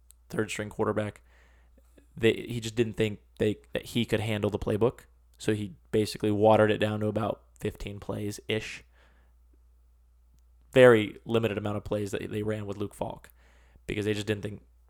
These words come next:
it'd be, it would work out. So he was like, "Why am I gonna use the plays we have that are, like, our good stuff when teams can see it on film with a bad quarterback?" So now they know what plays we're running, and they're gonna kill us with this bad quarterback. So who, who cares? So now with Sam Darnold,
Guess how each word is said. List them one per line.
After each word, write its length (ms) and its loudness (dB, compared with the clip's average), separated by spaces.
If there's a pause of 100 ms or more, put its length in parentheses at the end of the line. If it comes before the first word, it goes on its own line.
(220)
it'd 100 -6
be, 180 -6
it 40 -2
would 100 -2
work 180 -4
out. 320 -4
So 320 -4
he 100 -8
was 140 -4
like, 100 -6
"Why 320 0
am 140 -4
I 80 -4
gonna 180 -10
use 600 0
the 120 -6
plays 320 -4
we 140 -6
have 260 -8
that 140 -8
are, 140 -12
like, 160 -12 (240)
our 100 -10
good 300 -4
stuff 440 -10 (140)
when 160 -6
teams 440 -12 (100)
can 120 -18
see 160 -6
it 60 -2
on 120 -10
film 460 4 (420)
with 140 4
a 60 4
bad 240 -2
quarterback?" 380 0
So 100 -6
now 100 -4
they 140 -6
know 200 4
what 160 4
plays 220 -4
we're 120 -4
running, 360 -4 (720)
and 240 4
they're 80 2
gonna 180 0
kill 220 -4
us 140 -2 (100)
with 160 -6
this 80 -6
bad 240 -4
quarterback. 440 0
So 160 -6
who, 120 -2
who 160 -2
cares? 420 -4 (480)
So 320 -2
now 380 -2
with 140 -12
Sam 220 -6
Darnold, 360 2